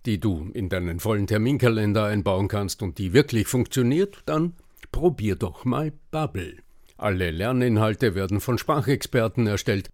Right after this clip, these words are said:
und orientieren sich an realen Situationen. Du lernst also nicht nur Wörter, sondern wirklich die Sprache. Und mit der Aussprache? Na, dank alltagsnaher Dialogübungen und Spracherkennungssoftware kannst du deine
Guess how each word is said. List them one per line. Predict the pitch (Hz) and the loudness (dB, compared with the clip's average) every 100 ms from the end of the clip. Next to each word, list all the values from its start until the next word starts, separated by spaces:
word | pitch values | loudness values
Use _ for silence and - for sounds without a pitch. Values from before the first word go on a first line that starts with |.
| _ | _
und | 135 - | 0 2
orientieren | 127 127 113 113 160 | 2 4 4 4 2
sich | 156 120 110 | 4 2 2
an | 107 | 2
realen | 107 131 110 123 127 | 2 2 4 2 2
Situationen. | 120 107 160 139 165 147 87 80 | 0 0 0 2 0 0 -2 -2
Du | 82 | 0
lernst | 104 113 107 - | 0 0 -2 -4
also | 95 98 | -4 -2
nicht | 90 92 | -4 -4
nur | 101 80 67 - | -4 -4 -6 -10
Wörter, | 95 80 98 104 - 123 120 - - _ _ | -8 -4 -2 -4 0 2 2 -4 -18 _ _
sondern | - 143 139 135 131 - _ - | -4 0 2 0 -2 -12 _ -2
wirklich | 185 - 90 - | -2 0 -8 -4
die | 113 | -6
Sprache. | 87 - 135 131 - - - _ _ _ - | -4 -2 2 2 0 -10 -14 _ _ _ -4
Und | 101 - - - | -4 -6 -20 -14
mit | - 95 - | -6 -4 -4
der | |
Aussprache? | 98 107 151 - 160 208 - 196 208 - - - - | -4 -2 -2 -4 -4 -6 -2 -4 -4 -18 -20 -20 -4
Na, | 185 185 | 0 2
dank | 165 143 139 - | 2 2 2 -2
alltagsnaher | - 120 135 117 - 107 90 85 | 4 4 4 0 0 0 0 -2
Dialogübungen | 113 90 107 139 151 107 95 95 82 | -2 0 0 0 -2 -2 -2 -2 -2
und | 90 87 | -4 -6
Spracherkennungssoftware | - 101 131 113 - 101 85 90 - 110 87 - 104 78 85 | -2 2 4 2 0 -4 -2 -4 -2 -2 -2 -4 -6 -6 -4
kannst | 127 120 - | -4 -2 -4
du | |
deine | 120 135 139 151 | -4 0 0 -2